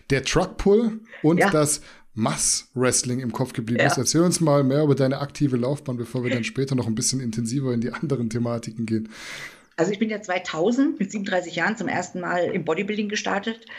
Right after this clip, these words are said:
Speaker 2: hatte davor drei verschiedene Diätarten ausprobiert, immer fünfundzwanzig Kilo abgenommen, aber es hat halt immer scheiße ausgesehen. Also wenn man keine Genetik hat, dann kann man auch mit der besten Betreuung, also mein Ex-Mann, der Detlef Herget, der war ja Nationaltrainer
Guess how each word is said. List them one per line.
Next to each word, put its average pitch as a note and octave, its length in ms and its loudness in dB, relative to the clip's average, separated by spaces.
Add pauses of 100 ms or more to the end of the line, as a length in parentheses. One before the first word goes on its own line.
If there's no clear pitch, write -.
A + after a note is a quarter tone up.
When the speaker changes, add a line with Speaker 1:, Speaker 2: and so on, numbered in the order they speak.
(160)
Speaker 2:
hatte D#3+ 200 -4
davor F#3+ 520 -2 (960)
drei C#3 240 -4
verschiedene F#3+ 420 -8
Diätarten E3+ 500 -2
ausprobiert, - 440 -2
immer F3+ 160 -2
fünfundzwanzig F3+ 480 0
Kilo G3 180 2
abgenommen, F3 560 -2 (300)
aber D3+ 160 0
es D3+ 120 -2
hat - 180 -4
halt D3+ 160 -4
immer D3 260 -2
scheiße - 520 -6
ausgesehen. - 440 -4
Also C#3 240 -2
wenn C#3+ 100 -2
man D#3+ 180 -6
keine D#3 240 -4
Genetik D#3 400 -2
hat, D#3+ 220 -2 (380)
dann C#3+ 140 2
kann D#3+ 240 -2
man F3+ 180 -4
auch D#3+ 160 -4
mit E3+ 100 -6
der D#3 100 -2
besten - 300 -8
Betreuung, E3 420 -2
also C#3 200 -4
mein C3 180 0
Ex-Mann, E3+ 400 -4
der D3+ 100 -2
Detlef C3+ 340 -6
Herget, D3+ 360 -4 (320)
der C3 100 -2
war C#3 120 2
ja D3 80 0
Nationaltrainer C#3 800 -4